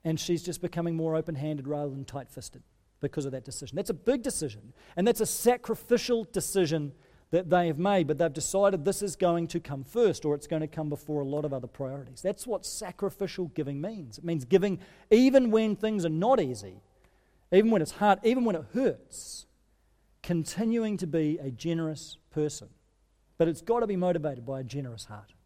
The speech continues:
There's got to be a generous heart underneath all of that. The second virtue that the Macedonians displayed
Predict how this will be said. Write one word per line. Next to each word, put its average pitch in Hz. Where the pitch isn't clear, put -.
There's 143
got 185
to 185
be 170
a 160
generous 151
heart 143
underneath 131
all 117
of 104
that. 107
The 165
second 226
virtue 196
that 170
the 170
Macedonians 180
displayed 156